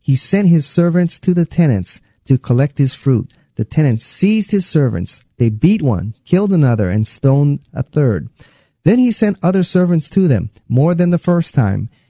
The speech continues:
and the tenants treated them the same way. Last of all, he sent his son to them. 'They will respect my son,' he said. But when the tenants saw the son, they said to each other, 'This is the heir. Come, let's kill him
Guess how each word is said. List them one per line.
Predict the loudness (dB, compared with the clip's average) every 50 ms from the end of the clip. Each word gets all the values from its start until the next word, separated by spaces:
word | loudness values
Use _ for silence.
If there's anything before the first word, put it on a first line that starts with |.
| _ _
and | -2 0 2 2
the | 2
tenants | 2 2 2 2 2 0 -2
treated | -2 -2 0 0 2 2 0 0 2
them | 2 2 2 2 0
the | 0 -2
same | -4 -2 0 2 2 4 4 4 4
way. | 4 2 2 0 -2 -6 -8 -4
Last | -2 0 0 0 0 0 0
of | 2 2
all, | 2 2 2
he | 2 0 0
sent | 0 0 0 2 4 2
his | 2 0 0
son | 0 0 0 0 0
to | 0 0 0
them. | 0 0 -2 -2 -6 -8 _ _ _ _ _ _ 0
'They | 0 0
will | 2 0
respect | 0 -2 -2 -4 -4 -4 -4 -2
my | 0 0 0
son,' | 0 0 -2 -2 0 2 2
he | 0 0
said. | 0 0 0 0 -2 -4 -6 _ _ _ _
But | 0 2 2
when | 2 2
the | 0 0
tenants | 0 0 0 0 0 0 -2 -2
saw | -2 -2 0 0
the | -2 -2
son, | 0 0 0 0 0 0
they | 0 -2
said | -2 -2 0 -2 -2 0
to | 0 0
each | 0 0 0 0
other, | 0 0 0 -2 -4 -6 _ _ _ _ _ _ _ _ -2
'This | 0 0 0 0
is | 0 0
the | 2 2 2 2
heir. | 2 0 -4 -6 -10 -6
Come, | -4 -2 -2 0 -2 -2
let's | -4 -4 -6 -8
kill | -8 -4 -2 0 2 4
him | 4 4 4 2 0 -4